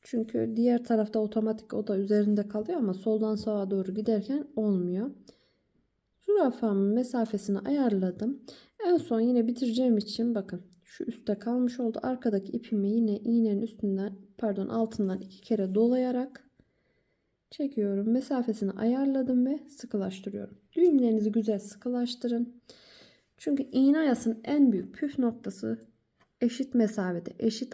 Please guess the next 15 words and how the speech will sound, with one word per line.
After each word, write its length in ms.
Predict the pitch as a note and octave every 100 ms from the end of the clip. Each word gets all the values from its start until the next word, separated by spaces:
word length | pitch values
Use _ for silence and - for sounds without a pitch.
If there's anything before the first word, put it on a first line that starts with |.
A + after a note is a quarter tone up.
| -
aralıklarla 640 | A3 A3+ A3 A3 A#3+ A#3+
yapmak 400 | A#3+ A#3+ C4 B3+
ve 180 | B3+ G#3
düğümleri 440 | A#3+ C#4+ C4+ A#3 A#3
sıkı 280 | - A3+
yapmaktır 500 | A3 G#3 F#3+ F#3 -
arkadaşlar. 580 | F3 F3 F3+ F#3 - -
Yani 280 | A3 A#3+ G#3
düğümlerinizi 640 | B3 D4+ C#4+ A#3+ G3 F#3+
gevşek 380 | F#3+ A3 A3 A3
yaparsanız 640 | G3+ G3 G#3+ G#3+ G3+ F#3 G3
yap-, 460 | G3+ G3+ - -
e, 200 | G#3 G3+
gevşek 480 | F#3+ A3 A3 C4 B3
yapın. 360 | G3 G3 A3+